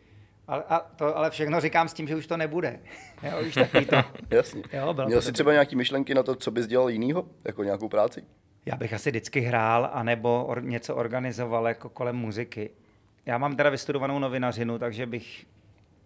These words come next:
Speaker 1: mohl bych se jako vracet, furt ji ještě trochu někdy dělám, mohl bych se k ní vracet, ale asi bych pořád se snažil nějakým způsobem prostě být přítomnej u té muziky, nic jinýho ani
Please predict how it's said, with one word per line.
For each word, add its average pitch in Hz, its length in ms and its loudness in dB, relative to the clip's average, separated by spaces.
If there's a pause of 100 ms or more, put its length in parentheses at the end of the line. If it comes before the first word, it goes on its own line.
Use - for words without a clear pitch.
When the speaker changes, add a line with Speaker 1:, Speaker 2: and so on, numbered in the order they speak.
Speaker 1:
mohl 127 300 -4
bych 117 160 -8
se 127 220 -8
jako 117 280 -8
vracet, 113 480 -6
furt - 260 -16
ji 127 60 -10
ještě - 220 -12
trochu - 280 -10
někdy 120 300 -6
dělám, 113 340 -2
mohl 113 180 -8
bych 110 160 -12
se 123 120 -10
k - 80 -20
ní 131 120 -6
vracet, 120 500 -6
ale 120 340 -2 (420)
asi 113 240 -8
bych 123 160 -8
pořád 123 380 0
se 135 80 -8
snažil 120 360 -4
nějakým 117 320 -4
způsobem 120 640 -8
prostě 120 500 -8 (440)
být 120 200 -6
přítomnej 117 520 -8
u 117 80 -12
té 127 140 -10
muziky, 117 500 -8
nic 104 220 -16
jinýho 113 320 -8
ani 110 300 -8